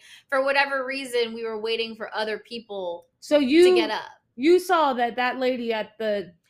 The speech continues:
Speaker 2: stand was letting people on.
Speaker 1: No, there was no one. w-, I didn't see a single person go on. I saw her in front of the door, and I thought she was setting up the gate. I thought she was,
Speaker 2: Oh,
Speaker 1: like,
Speaker 2: no, I
Speaker 1: getting
Speaker 2: would've been, I
Speaker 1: everything
Speaker 2: would've just
Speaker 1: setting
Speaker 2: handed her my
Speaker 1: up.
Speaker 2: thing.
Speaker 1: But there, no, not a, like I said,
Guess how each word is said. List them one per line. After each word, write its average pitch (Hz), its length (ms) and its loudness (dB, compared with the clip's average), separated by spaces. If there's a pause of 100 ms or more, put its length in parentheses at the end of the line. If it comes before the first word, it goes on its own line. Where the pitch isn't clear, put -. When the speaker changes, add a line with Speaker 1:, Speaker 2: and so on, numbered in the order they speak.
(240)
Speaker 2:
stand 226 520 -6
was 185 160 -10
letting 214 300 -4
people 190 260 -10
on. 156 260 -12
Speaker 1:
No, 330 160 -2
there 269 140 -2
was 269 80 -4
no 311 140 -8
one. 294 140 -8
w-, 240 300 -12
I 262 80 2
didn't 311 160 -8
see 349 120 -10
a 294 40 -14
single 285 340 -14
person 247 340 -14
go 226 80 -8
on. 214 180 -6
I 233 80 -4
saw 269 240 -2
her 277 180 -8
in 240 60 -14
front 247 160 -10
of 226 80 -14
the 202 60 -18
door, 339 320 -4 (200)
and 254 80 -2
I 247 80 -2
thought 240 220 -4
she 277 100 -12
was 240 160 -8
setting 240 280 -6
up 262 140 -6 (100)
the 262 40 -14
gate. 214 240 -10
I 233 60 -6
thought 240 160 -4
she - 100 -8
was, 262 100 6
Speaker 2:
Oh, - 20 2
Speaker 1:
like, 240 80 2
Speaker 2:
no, 208 140 0
I - 20 0
Speaker 1:
getting 214 220 0
Speaker 2:
would've 220 160 -2
been, 202 100 0
I 190 60 -4
Speaker 1:
everything 214 240 -4
Speaker 2:
would've 190 200 -6
just 170 140 -14
Speaker 1:
setting 208 160 -4
Speaker 2:
handed 190 160 -8
her 196 100 -4
my 196 140 -4
Speaker 1:
up. 196 80 -18
Speaker 2:
thing. 156 320 -10 (640)
Speaker 1:
But 233 420 -4 (240)
there, 233 240 -6
no, 240 140 -14 (260)
not 240 180 -4
a, 269 140 -8 (180)
like 233 120 -6
I 247 60 -10
said, 240 200 -8